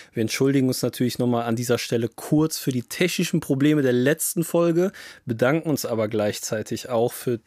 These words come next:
trotzdem so viele Hörer und den positiven Zuspruch.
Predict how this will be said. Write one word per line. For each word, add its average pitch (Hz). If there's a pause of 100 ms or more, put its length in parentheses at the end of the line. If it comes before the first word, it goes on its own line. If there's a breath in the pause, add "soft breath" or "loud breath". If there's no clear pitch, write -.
trotzdem 143
so 131
viele 139
Hörer 131 (360 loud breath)
und 139
den 127
positiven 123
Zuspruch. -